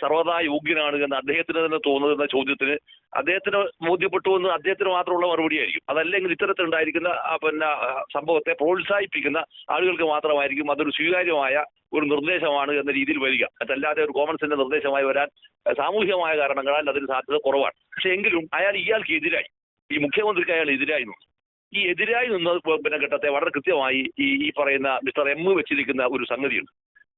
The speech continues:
ആ സംഗതിയുടെ ഭാഗമായാണ് ഇയാളുടെ വളർച്ചയുടെ മേലെ കൊണ്ടുപോയിട്ട് അയാൾ കല്ല് വെച്ചു. ആ കല്ല് വെച്ചോടുകൂടി എന്തായിരുന്നു, അത് അവിടെ അസ്തമിച്ചു. ഇതേ സമയത്ത് തന്നെയാണ് നമ്മൾ ശ്രദ്ധിക്കേണ്ടത്, പി ശശിയെ പാർട്ടി ജില്ലാ സെക്രട്ടറി, നേരത്തെ തളിപ്പറമ്പിലുണ്ടായിരിക്കുന്ന ഒരു, പിന്നെ, ഒരു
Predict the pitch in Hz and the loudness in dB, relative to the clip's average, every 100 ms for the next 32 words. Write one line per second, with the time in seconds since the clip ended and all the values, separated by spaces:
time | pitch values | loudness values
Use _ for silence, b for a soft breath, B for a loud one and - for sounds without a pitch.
0 | _ - B B 143 143 139 165 156 143 | _ -14 B B -2 -2 -2 -2 0 -2
1 | - 127 147 139 127 120 113 87 - B | -2 -2 0 0 0 0 -2 -4 -10 B
2 | - 131 156 139 131 123 135 147 - 165 | -8 -2 0 0 0 0 0 0 -2 -2
3 | 143 120 117 131 143 - 131 131 127 123 | 0 0 0 0 0 0 0 2 2 0
4 | 117 117 104 104 110 82 - - _ _ | 0 -2 -4 -2 -2 -2 -4 -8 _ _
5 | _ _ _ - - _ - - _ 117 | _ _ _ -20 -20 _ -20 -20 _ -6
6 | 127 139 151 202 160 156 165 147 139 135 | -4 -4 -2 0 0 2 2 2 2 0
7 | 127 123 120 110 - 123 117 110 95 - | 0 -2 -2 -4 -2 -2 0 0 -2 -4
8 | 98 80 - - _ _ - B B B | -6 -4 -6 -8 _ _ -20 B B B
9 | 180 220 233 208 196 190 180 160 143 147 | 2 2 2 0 0 0 0 0 0 0
10 | 147 147 143 147 147 139 139 - 202 220 | 0 0 -2 0 0 0 -2 -2 -2 0
11 | 190 160 139 143 - B 151 175 214 175 | -2 -2 -2 -2 -6 B -2 0 -2 0
12 | 170 160 160 147 143 151 156 165 143 143 | 0 0 -2 -2 0 -2 0 -2 -2 -2
13 | 165 160 151 147 143 143 147 143 147 143 | 0 0 0 0 0 -2 -2 -2 -2 -2
14 | 143 139 135 | -2 0 0